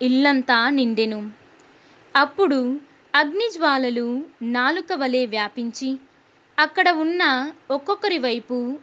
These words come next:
నిలుచుట వారికి కనబడెను. వారందరూ పవిత్రాత్మతో నింపబడిరి. అప్పుడు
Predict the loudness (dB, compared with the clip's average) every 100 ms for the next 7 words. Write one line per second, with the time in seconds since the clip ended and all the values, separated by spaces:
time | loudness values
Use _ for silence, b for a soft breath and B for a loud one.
0 | -4 -2 -2 -6 -6 -4 -4 -6 -8 -2
1 | -2 -2 -6 -6 -4 -4 -4 -4 -4 -8
2 | -12 -18 _ _ _ _ _ _ _ _
3 | _ _ _ _ _ _ _ -2 6 6
4 | 6 4 4 2 2 0 -4 -8 0 0
5 | 0 0 0 0 -2 -4 -2 -2 -2 -4
6 | -2 -4 -2 -4 -6 -10 -12 -18 _ _
7 | _ b b b _ 0 0 0 -2 -2
8 | -4